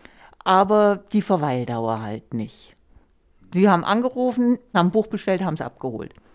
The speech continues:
Jetzt hat sich dann so langsam nach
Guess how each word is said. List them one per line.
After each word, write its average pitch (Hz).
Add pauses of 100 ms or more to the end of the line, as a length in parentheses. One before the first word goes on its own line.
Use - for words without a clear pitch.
(540)
Jetzt 180
hat 214
sich 226
dann 220
so 214
langsam 226
nach 202